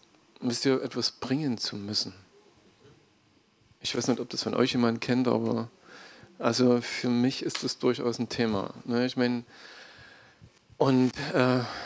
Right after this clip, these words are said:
bin so gelaufen und in mir war der Gedanke, bitte gib es mir, lass diesen Stress los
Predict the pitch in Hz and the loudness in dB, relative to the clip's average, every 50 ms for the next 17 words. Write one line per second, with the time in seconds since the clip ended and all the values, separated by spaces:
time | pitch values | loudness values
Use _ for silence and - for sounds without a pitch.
0 | - - - _ - 139 143 139 - 139 123 131 127 127 127 135 147 143 143 156 | -12 -14 -10 _ -2 0 0 0 -2 -2 -2 2 4 4 6 6 6 4 2 0
1 | 147 143 143 147 139 135 127 123 120 117 - - 127 123 127 127 156 156 147 139 | 0 0 0 0 0 2 0 0 0 -2 -4 -2 0 2 4 4 6 6 6 6
2 | 131 131 123 127 120 135 127 139 139 135 131 131 131 131 131 - _ _ - - | 6 6 4 4 4 4 6 6 6 6 6 6 6 4 0 -8 _ _ -20 -20
3 | - - _ - _ _ _ _ _ _ _ _ _ - 139 127 139 135 - 135 | -20 -20 _ -20 _ _ _ _ _ _ _ _ _ -4 2 4 4 6 8 6
4 | 131 131 135 - - _ _ _ - 131 127 - 131 120 120 110 - - 104 104 | 6 4 2 -4 -10 _ _ _ -8 -6 0 0 4 4 4 4 4 2 2 2
5 | 107 107 104 101 101 - - - - _ _ _ - 120 120 131 123 - - 123 | 4 4 4 2 -2 -8 -14 -20 -20 _ _ _ -2 0 2 2 2 2 0 0
6 | - 127 110 - - - - 104 - - 120 127 131 135 147 139 - - - | 2 2 0 0 0 2 2 2 2 2 2 4 6 6 4 4 2 -2 -4